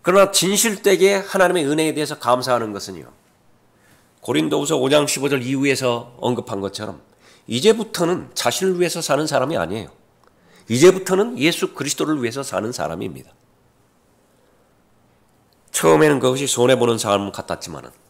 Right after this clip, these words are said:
나중에 봤을 때는요, 장구벌레가 그 습한 어-, 어두컴컴한 지역에서 살다가 이제는 애벌레의 상태를 벗어나서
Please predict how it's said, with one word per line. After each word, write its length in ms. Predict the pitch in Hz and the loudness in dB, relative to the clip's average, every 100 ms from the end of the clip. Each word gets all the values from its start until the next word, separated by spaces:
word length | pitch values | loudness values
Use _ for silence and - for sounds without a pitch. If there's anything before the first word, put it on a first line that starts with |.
| _ _ _ _ _ | _ _ _ _ _
나중에 420 | 90 110 110 110 | 0 0 2 -2
봤을 300 | 92 87 80 | -2 -4 -8
때는요, 280 | - 62 55 _ _ _ _ _ _ _ _ | -18 -20 -20 _ _ _ _ _ _ _ _
장구벌레가 800 | - 110 139 151 143 135 95 71 | -2 0 0 0 2 0 -2 -10
그 360 | - 123 196 196 | -4 2 4 4
습한 420 | - - 185 175 | 0 -2 -2 -2
어-, 360 | - 139 - - | -4 -6 -8 -6
어두컴컴한 680 | 123 147 - 170 160 156 147 | -4 -2 -4 -6 0 0 0
지역에서 340 | 135 127 123 | -2 -2 -4
살다가 560 | 123 104 98 90 73 - _ _ _ _ _ _ _ _ _ _ _ _ _ _ _ _ - | -4 -2 0 -2 -10 -18 _ _ _ _ _ _ _ _ _ _ _ _ _ _ _ _ -10
이제는 500 | 113 139 120 98 80 - _ _ _ _ _ _ _ _ _ _ _ _ _ - | 0 2 2 -2 -10 -20 _ _ _ _ _ _ _ _ _ _ _ _ _ -10
애벌레의 360 | 117 127 127 127 | 2 4 6 4
상태를 420 | 123 107 117 107 | 2 -6 -8 -6
벗어나서 460 | 101 90 85 71 | -6 -6 -6 -8